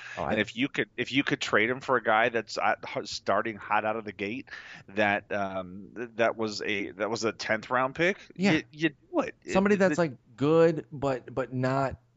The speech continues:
Speaker 1: not a star and hasn't been a s-, a superstar for several years the way Justin Upton has. I think that, you know, you can, you can make that move or at least make that offer and see where the person is at. I think that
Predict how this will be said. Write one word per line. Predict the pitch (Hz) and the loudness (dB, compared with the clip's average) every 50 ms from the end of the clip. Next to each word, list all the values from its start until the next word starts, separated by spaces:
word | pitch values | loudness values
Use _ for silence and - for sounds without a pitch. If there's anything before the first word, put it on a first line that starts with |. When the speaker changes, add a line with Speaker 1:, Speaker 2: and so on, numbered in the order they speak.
| _ _ _ | _ _ _
Speaker 1:
not | 143 135 127 120 127 | -4 -2 -2 0 0
a | 127 | 0
star | - - - 151 170 185 165 104 | 0 0 2 2 4 4 2 0
and | 101 107 110 | 0 0 0
hasn't | 120 139 131 127 135 120 113 | 2 2 2 2 0 0 0
been | 127 127 123 | 0 0 0
a | 120 | -2
s-, | 117 - - - | -4 -8 -8 -8
a | 113 | -8
superstar | 113 107 - 156 160 156 - 165 - - 113 104 104 104 | -8 -4 -4 -4 -4 -2 -4 -6 -2 0 2 2 2 2
for | - - 107 110 110 104 | -2 -2 -2 -2 -2 0
several | - - 113 110 98 107 107 | 0 0 0 0 0 -2 -2
years | 104 104 104 104 107 110 113 - - - - - - - | -2 0 0 0 -2 -2 -6 -10 -16 -20 -20 -18 -6 -2
the | 110 | 0
way | 107 107 107 | 0 0 2
Justin | 104 117 104 104 - 113 107 113 | 2 2 2 2 0 0 2 2
Upton | 143 160 - - 92 82 | 2 2 0 -2 -4 -4
has. | 95 87 78 90 98 101 | -2 -2 -2 0 0 0
I | 101 | -2
think | - - 107 104 98 - | -2 0 -2 -2 0 2
that, | 110 107 - - - - - - - | 2 2 2 0 -6 -12 -18 -12 -2
you | - 117 | 0 2
know, | 110 107 | 4 4
you | 113 117 117 | 4 2 0
can, | - - 131 127 131 131 120 - - - - _ - | 0 0 4 4 4 4 2 -2 -8 -16 -18 _ -14
you | - | -14
can | - - - 131 127 139 139 | -8 0 2 4 4 4 4
make | 127 113 107 - - | 2 0 0 0 -2
that | 92 92 76 - | -4 -4 -4 -4
move | 87 95 101 104 | -4 -4 -4 -2
or | 107 | -4
at | 92 90 | -2 0
least | 117 127 120 - 113 | 0 0 0 0 2
make | 110 110 101 | 0 0 2
that | - 101 98 92 | 2 2 2 4
offer | 90 92 101 110 - - 113 | 4 4 2 2 0 0 0
and | 104 92 - | 0 0 -2
see | - - 110 113 | -2 0 0 2
where | 107 107 107 | 2 2 0
the | 101 | 0
person | 95 - 110 107 - - 98 | 0 0 0 0 -2 -2 -4
is | 90 82 | 0 2
at. | 104 104 104 | 4 4 4
I | 104 | 4
think | - - 123 127 - | 2 0 -2 0 0
that | 147 | -2